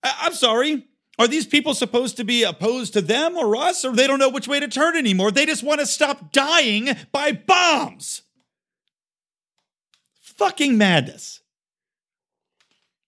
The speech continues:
So, that got overlooked <laughs> because we couldn't talk about anything but Greta, and more importantly,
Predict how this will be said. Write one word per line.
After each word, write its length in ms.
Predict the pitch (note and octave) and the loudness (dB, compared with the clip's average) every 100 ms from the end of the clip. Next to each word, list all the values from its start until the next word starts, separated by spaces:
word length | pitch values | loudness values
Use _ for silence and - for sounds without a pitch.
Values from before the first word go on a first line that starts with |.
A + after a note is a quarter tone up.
| _ _ _ _ _ _ _ _ _ _ - | _ _ _ _ _ _ _ _ _ _ -4
So, 300 | - E3 D#3+ _ _ _ _ _ _ - | -2 -2 -4 _ _ _ _ _ _ -2
that 180 | - | -2
got 160 | - D3+ | 2 2
overlooked 500 | B2+ G#2+ E2+ - - _ _ _ - - - | 2 0 -6 -14 -20 _ _ _ -14 -12 -12
<laughs> 680 | - - - _ - - - | -14 -12 -14 _ -20 -16 -2
because 260 | F#3 F#3 D3+ | 0 2 4
we 120 | C#3+ | 2
couldn't 400 | - A3+ G3+ F#3+ - _ _ | 4 2 2 -2 -8 _ _
talk 320 | - D#3+ D3+ | -4 -4 -2
about 340 | B2+ G#2 G2 G#2 _ | -4 -4 -4 -6 _
anything 480 | C4+ A#3 A#2+ G#2+ F#2+ | 2 4 2 -2 -4
but 120 | G2 | -4
Greta, 440 | F#2+ F3 F#3 A#2+ A#2+ - - | -2 2 4 4 2 -10 -2
and 140 | C#4 | 0
more 180 | C4+ C4 | 4 4
importantly, 760 | B3+ - B2 - G#2+ F#2 A2 | 2 2 0 2 0 0 -2